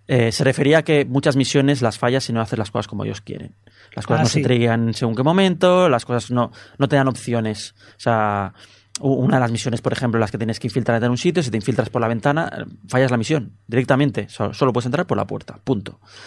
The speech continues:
Speaker 1: Y, y los de, me consta que los de Rockstar vieron ese vídeo y dijeron, "Tiene toda la razón del mundo, tenemos que cambiar la forma en que hacemos los juegos internamente".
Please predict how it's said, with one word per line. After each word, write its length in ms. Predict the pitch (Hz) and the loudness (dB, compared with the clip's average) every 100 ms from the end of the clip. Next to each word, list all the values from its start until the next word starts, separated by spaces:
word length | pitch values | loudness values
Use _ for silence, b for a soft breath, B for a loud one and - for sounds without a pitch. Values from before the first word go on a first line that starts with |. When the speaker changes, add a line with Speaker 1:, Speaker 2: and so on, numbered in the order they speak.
| B B B B B - | B B B B B 0
Speaker 1:
Y, 560 | 170 147 135 131 120 117 110 107 104 101 | 4 6 6 4 4 2 2 0 0 -2
y 100 | 147 | 2
los 160 | 135 107 | 4 4
de, 400 | 110 110 104 104 | 2 2 2 0
me 80 | 104 | 0
consta 340 | 139 139 - - | 0 0 -2 -4
que 100 | 120 | -4
los 100 | 101 | -2
de 80 | 107 | 0
Rockstar 320 | 123 - 139 | 0 0 -2
vieron 160 | 120 110 | -2 -2
ese 140 | 123 | -2
vídeo 300 | 123 143 214 | -2 0 -2
y 60 | 269 | -6
dijeron, 320 | 120 113 104 | -6 -4 -2
"Tiene 140 | 110 120 | 0 2
toda 120 | 113 | 0
la 40 | |
razón 180 | 107 120 | 0 -4
del 80 | 107 | -4
mundo, 240 | 123 147 | -2 -2
tenemos 160 | 139 120 | -2 -4
que 80 | 127 | -4
cambiar 480 | 110 110 120 143 123 | -2 2 2 2 -2
la 80 | |
forma 240 | 107 113 127 | -6 -6 -8
en 60 | |
que 40 | - | -8
hacemos 240 | 113 117 | -6 -6
los 120 | 113 | -8
juegos 240 | - 120 117 | -8 -8 -6
internamente". 560 | 101 - 107 107 - | -8 -8 -10 -10 -14